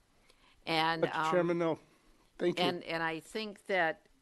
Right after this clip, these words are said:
Speaker 1: as we get going, that Open Space might want to do something to encourage people to walk on our trails. Resurrect that video we did and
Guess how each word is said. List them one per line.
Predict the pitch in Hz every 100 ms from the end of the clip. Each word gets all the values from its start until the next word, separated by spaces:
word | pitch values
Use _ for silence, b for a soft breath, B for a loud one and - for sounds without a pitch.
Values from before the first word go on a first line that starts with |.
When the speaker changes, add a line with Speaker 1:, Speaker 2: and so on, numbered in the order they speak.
| _ _ _ _ _ _
Speaker 1:
as | - 180 170
we | 202 196
get | 185 170 160
going, | 190 190 180 165 160
that | 151 151 147
Open | - 180 190 170
Space | - 175 151 143 -
might | 156 139
want | 147 151 143
to | -
do | 160 160 165
something | 165 - 143 - - - - _ _ _
to | - 180 160 156
encourage | 120 147 - 190 170 135 -
people | 175 156 143
to | 131 156
walk | 139 143 135 -
on | 131
our | 131 120
trails. | - 127 90 90 - - _ _ - _ _ _ _ _ _ _ _ _ _ -
Resurrect | - 170 180 151 180 165 160
that | 180 147 131 -
video | 151 180 180 175 165
we | 160 165
did | 151 170 165 156
and | 143 147